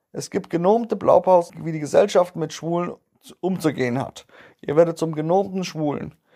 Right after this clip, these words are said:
Es gibt eine Gruppe im Internet, die gen-, genauso weiß wie ich, dass diese Blaupausen ein Fall für die Tonne sind. Sie nennen sich die Edgelords, die Kantenherren, Grenzgänger.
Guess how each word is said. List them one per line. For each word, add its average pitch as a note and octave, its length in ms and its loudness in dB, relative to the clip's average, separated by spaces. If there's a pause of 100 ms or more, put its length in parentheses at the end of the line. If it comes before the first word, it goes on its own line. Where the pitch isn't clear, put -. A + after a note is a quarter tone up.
Es - 180 -6
gibt - 180 0
eine F3 220 2
Gruppe G3 500 0 (260)
im F3+ 160 -8
Internet, G3 360 -2 (100)
die F#3 140 -8
gen-, E3+ 140 -4 (200)
genauso F#3 500 2
weiß E3+ 440 4 (420)
wie D3+ 100 -6
ich, G3 180 -6
dass F3 200 -2
diese E3 200 -6
Blaupausen F3+ 640 2
ein B1+ 160 0
Fall C3 200 2
für - 120 -12
die C#3+ 80 -4
Tonne D#3+ 240 4
sind. - 280 -8 (360)
Sie - 140 -10
nennen E3+ 260 -2
sich E3 180 -6
die - 140 -2
Edgelords, - 680 -2
die - 60 -14
Kantenherren, D3+ 800 -2
Grenzgänger. - 720 -6